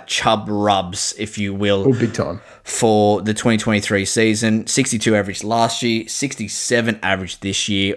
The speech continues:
Speaker 1: I'm very happy with that because he went from sort of a guy that relied a lot on his tackling, running, really good hit-ups, an offload game.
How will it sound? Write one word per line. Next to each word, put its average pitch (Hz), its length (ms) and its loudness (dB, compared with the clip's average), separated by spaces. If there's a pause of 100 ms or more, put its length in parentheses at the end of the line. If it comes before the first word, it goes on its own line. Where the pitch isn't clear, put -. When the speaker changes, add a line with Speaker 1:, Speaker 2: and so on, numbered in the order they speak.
(100)
Speaker 1:
I'm 101 240 -2
very 110 320 2
happy 98 320 -4
with 90 200 -12
that 98 380 -4 (460)
because 143 460 0
he 131 180 0
went 127 280 0
from 135 360 -2 (680)
sort 131 200 2
of 117 80 0
a 113 40 -2
guy 110 300 4
that 110 220 -4
relied 107 340 2
a 98 60 -2
lot 107 260 0
on 104 140 -8
his 104 200 -8
tackling, 104 560 -4
running, 104 480 -2
really 117 320 0
good 101 140 -4
hit-ups, 101 460 -2 (260)
an 73 80 -12
offload 107 540 0
game. 107 360 0